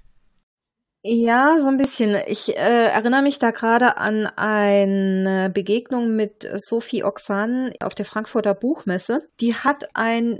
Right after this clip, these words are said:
das ist jetzt auch schon eine Weile her, die hat ein Buch geschrieben, das heißt, Moment, ich schau grad mal schnell nach.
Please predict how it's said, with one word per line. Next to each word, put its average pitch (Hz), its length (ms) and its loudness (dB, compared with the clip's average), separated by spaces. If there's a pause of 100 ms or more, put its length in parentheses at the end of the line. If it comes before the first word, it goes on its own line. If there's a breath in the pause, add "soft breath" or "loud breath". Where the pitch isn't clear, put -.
(100)
das 233 180 -2
ist - 180 -2
jetzt 233 320 -4
auch 214 160 -4
schon 214 180 -6
eine 202 100 2
Weile 202 140 0
her, 196 320 -6 (800 loud breath)
die 226 140 -2
hat 247 200 -2
ein 196 160 -4
Buch 240 240 -6
geschrieben, 285 920 -2 (160)
das 220 500 0
heißt, 226 720 -2
Moment, 208 560 -8
ich - 180 -16
schau - 260 -8
grad - 220 -20
mal - 60 -20
schnell 190 200 -8
nach. 214 340 -6